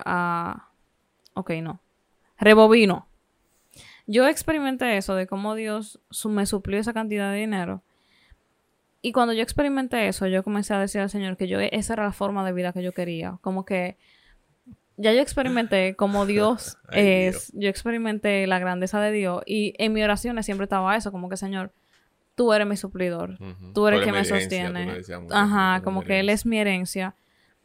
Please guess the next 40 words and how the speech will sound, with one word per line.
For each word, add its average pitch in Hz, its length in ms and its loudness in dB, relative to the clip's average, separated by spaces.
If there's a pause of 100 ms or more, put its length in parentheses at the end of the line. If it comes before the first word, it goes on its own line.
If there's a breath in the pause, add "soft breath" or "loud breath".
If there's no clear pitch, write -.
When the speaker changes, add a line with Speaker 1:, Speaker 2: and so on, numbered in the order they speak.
(280)
Speaker 1:
Porque, 214 300 2
o 214 60 2
sea, 208 120 0
hay 202 120 4
una 214 80 0
historia 220 280 2
de 208 60 4
la 208 40 4
Biblia 202 180 2
que 202 80 -2
me 185 140 0
llama 190 180 0
mucho 202 200 -2
la 208 60 0
atención, 208 360 -6
era 190 200 -4
que 196 420 -6 (760)
al 202 120 0
pueblo 202 240 2
de 214 60 2
Israel, 208 520 0
le, 185 220 -10
como 202 260 -2
que 208 80 0
estaban 196 340 2
dando 277 240 2
herencias, 185 640 -2 (560 soft breath)
y - 80 -2
al 214 100 4
pue-, 220 140 4
a 208 160 6
una 226 260 4
parte 269 260 2
le 247 100 2
dieron 240 220 0
dinero, 214 320 -2
pero 196 180 2
a 190 60 2
los 196 260 -2
levitas, 196 720 -2